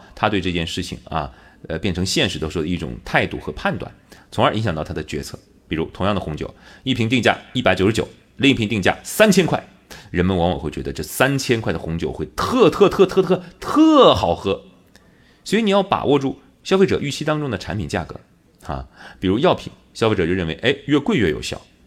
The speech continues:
像奢侈品也是同样的逻辑，这就是预期效应。索尼开发的机器人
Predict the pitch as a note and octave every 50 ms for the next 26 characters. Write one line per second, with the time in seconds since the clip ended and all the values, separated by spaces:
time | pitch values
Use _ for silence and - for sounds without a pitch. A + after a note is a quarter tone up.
0 | _ _ - C#3+ B2+ - A#3 A3 G#3 F3+ - F3 - - _ - D2+ D2 E2+ E2+
1 | - - D#2 - D#3 C3+ E2 C#2+ C2+ C2+ C2 D2+ - - - - - - _ -
2 | E2+ - - - - - - _ - A2+ F#2 - - A#2+ B2 - D#3+ C3+ F2 -
3 | - - - - _ _ _ _ - - _ - - C3 D#3 F#3 A3 A3 A3+ A3+
4 | A3+ A3 G#3+ G3+ G#3+ G3+ G#3+ G3 E3 D#3 E3